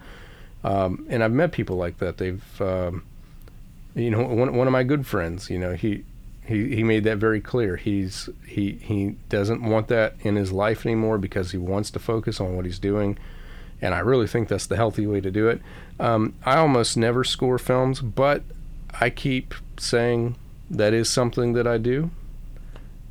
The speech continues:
be-, because I, I don't, I don't wanna cut it off. I don't wanna close that door. And I don't wanna close the door on this podcast. So i-, it's possible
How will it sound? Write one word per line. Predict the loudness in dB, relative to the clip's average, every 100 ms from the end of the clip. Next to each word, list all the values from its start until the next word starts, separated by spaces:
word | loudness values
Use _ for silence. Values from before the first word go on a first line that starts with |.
| -16 -16 -16 -18 -14 -2
be-, | -2
because | 0 -2 0 2 2 2
I, | -2 0
I | 0
don't, | 0 -2 -4 -4
I | 0
don't | 2 2
wanna | 2 2
cut | 2 2
it | 2
off. | 2 0 0
I |
don't | 0 2
wanna | 0
close | -2 -2 0 0 2
that | 0 0 -2
door. | -2 -4 -8 -12 -12 -12 -12 0
And | 2 4
I | 6
don't | 6
wanna | 6 2
close | 2 2 2
the | 0
door | 2 4
on |
this | 2 0
podcast. | 0 0 0 -4 -6 -8 -12 -12 -14 -14 -14 -4
So | 2 2 2 -2 -12
i-, |
it's | -10 -6 -4 -4
possible | 2 4 4 2 2 2 0